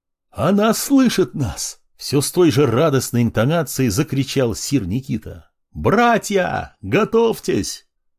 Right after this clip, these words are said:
Он оказался прав. Было к чему готовиться.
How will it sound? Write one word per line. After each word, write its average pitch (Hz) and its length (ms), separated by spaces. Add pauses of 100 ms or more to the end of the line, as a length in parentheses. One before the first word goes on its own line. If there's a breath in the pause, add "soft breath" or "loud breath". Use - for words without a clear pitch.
(140)
Он 202 160
оказался 131 580
прав. - 500 (280)
Было 95 580
к - 60
чему 78 260
готовиться. 71 680